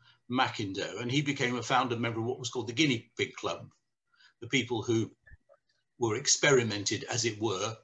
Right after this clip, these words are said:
on. And he had fifteen operations while he was there. But, uh, despite everyone saying, "You'll never fly again," he got back in the plane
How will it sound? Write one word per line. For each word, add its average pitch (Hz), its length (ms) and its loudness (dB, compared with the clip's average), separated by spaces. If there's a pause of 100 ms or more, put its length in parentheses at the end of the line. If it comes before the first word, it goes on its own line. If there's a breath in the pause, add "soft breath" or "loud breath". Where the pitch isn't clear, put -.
(100)
on. 101 300 -4 (400 loud breath)
And 123 80 -2
he 117 80 2
had 135 160 0
fifteen 120 760 0 (120)
operations 110 960 0 (140)
while 117 280 2
he 107 160 0
was 101 180 -2
there. 113 400 0 (540 loud breath)
But, 139 300 4 (100)
uh, 131 300 2
despite 143 680 2
everyone 120 420 0
saying, 120 500 -2
"You'll 123 160 -2
never 123 240 0
fly 113 300 4
again," 117 300 2
he 113 120 -2
got 120 200 -2
back 104 200 -2
in 98 120 -2
the 101 80 -6
plane 110 420 -2